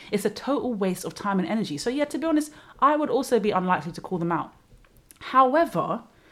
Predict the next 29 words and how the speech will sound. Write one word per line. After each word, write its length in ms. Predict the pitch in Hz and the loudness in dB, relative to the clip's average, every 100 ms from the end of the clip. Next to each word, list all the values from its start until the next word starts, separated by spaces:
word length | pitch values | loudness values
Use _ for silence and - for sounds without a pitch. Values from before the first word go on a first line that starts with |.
| - - _ | -20 -20 _
that 120 | 285 | 2
doesn't 280 | 330 302 233 | 4 2 2
mean 160 | 247 220 | 2 2
I'd 120 | 214 | 2
be 100 | 202 | 0
sitting 360 | - 247 208 | -2 0 2
there 180 | 180 165 | 2 2
nodding 320 | 165 208 214 | 4 6 6
my 140 | 190 175 | 6 4
head 220 | 185 165 | 2 2
and 100 | 165 | 2
encouraging 500 | 165 - 220 208 196 | 0 4 4 4 0
the 60 | 180 | -2
person 540 | - 175 - 160 165 | -2 -2 -2 -2 -2
like 220 | - 165 | 0 0
a 80 | 175 | 2
mindless 380 | 170 196 180 180 | 2 4 2 0
bozo, 480 | 151 185 165 160 151 - - - | 0 2 2 -4 -10 -16 -14 -6
which 160 | 202 | -4
is 80 | 175 | 0
what 160 | 190 185 | 0 0
these 100 | 175 | -2
people 300 | 196 185 165 | -4 -4 -4
do. 260 | 165 156 - - - | -4 -4 -12 -20 -8
Like, 180 | - 180 | -4 2
I 100 | 185 | 2
simply 360 | 180 233 202 196 | 2 0 0 0
wouldn't 260 | 175 180 | 2 0
engage. 640 | 165 165 175 151 - - - | 0 0 -2 -4 -10 -14 -16